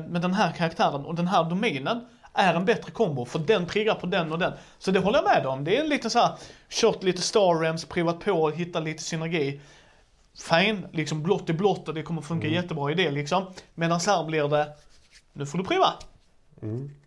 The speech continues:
Speaker 1: Eh, på gott och ont, ska man säga. Men gillar man det och plöjer igenom ett sånt här spel och spelar ofta,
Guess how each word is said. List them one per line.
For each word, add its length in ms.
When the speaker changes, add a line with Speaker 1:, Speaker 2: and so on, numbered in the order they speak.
Speaker 1:
Eh, 340
på 100
gott 280
och 60
ont, 160
ska 120
man 100
säga. 240
Men 140
gillar 320
man 160
det 160
och 400
plöjer 460
igenom 420
ett 100
sånt 160
här 120
spel 240
och 60
spelar 240
ofta, 360